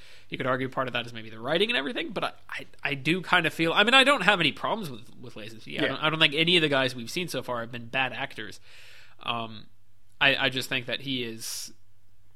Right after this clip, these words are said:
Speaker 1: he doesn't have as much personality as either of the others. He, he doesn't have the depth of Craig. He doesn't have the kind of charisma of, of Connery.
Speaker 2: Yeah.
Speaker 1: Um, and so he's, he's kinda stuck in the middle. Uh,
Speaker 2: Yeah. I, I don't think he's bad by any means. Uh,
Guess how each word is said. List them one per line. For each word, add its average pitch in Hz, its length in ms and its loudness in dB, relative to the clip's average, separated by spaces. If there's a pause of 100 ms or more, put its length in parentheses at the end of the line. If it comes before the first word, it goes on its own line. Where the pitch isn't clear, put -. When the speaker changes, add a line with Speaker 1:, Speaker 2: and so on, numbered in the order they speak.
(500)
Speaker 1:
he - 140 -4
doesn't 160 160 2
have 156 100 6
as 131 80 -2
much 135 160 0
personality 131 600 -2
as 123 140 -4
either 127 200 -8
of 120 40 -8
the 123 100 -4
others. 214 300 -4
He, 151 100 -4
he 135 200 -4
doesn't 143 200 -4
have 135 180 2
the 127 80 -4
depth 139 380 -2
of 120 320 -8 (160)
Craig. 247 340 0 (120)
He 160 80 -10
doesn't 117 280 -8 (100)
have 123 240 -6
the 120 220 -10
kind 117 240 -10
of - 140 -14
charisma 135 560 -4
of, 113 440 -12
of - 140 -14
Connery. 147 400 -4 (120)
Speaker 2:
Yeah. 135 140 -2 (420)
Speaker 1:
Um, 113 400 -4 (960)
and 139 240 0
so 143 240 2
he's, 147 320 0
he's - 640 -10
kinda 180 180 0
stuck 180 200 -2
in 156 60 6
the 147 40 4
middle. 123 200 -2 (300)
Uh, 113 340 -4 (120)
Speaker 2:
Yeah. 123 140 -2 (640)
I, 202 160 4
I 226 120 6
don't 269 200 2
think 240 120 -6
he's 214 140 0
bad 139 320 0
by 127 160 0
any 143 160 -2
means. 220 580 -4
Uh, 113 360 0